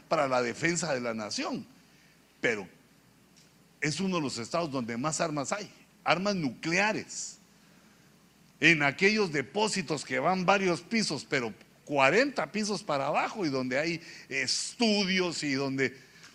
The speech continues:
donde estudian los científicos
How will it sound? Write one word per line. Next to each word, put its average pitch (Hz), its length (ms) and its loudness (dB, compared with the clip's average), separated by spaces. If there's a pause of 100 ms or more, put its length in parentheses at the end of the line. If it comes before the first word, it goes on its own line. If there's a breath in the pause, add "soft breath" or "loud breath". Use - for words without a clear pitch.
(1040 loud breath)
donde 143 280 0
estudian 220 540 4
los 135 140 -2
científicos 247 1000 -4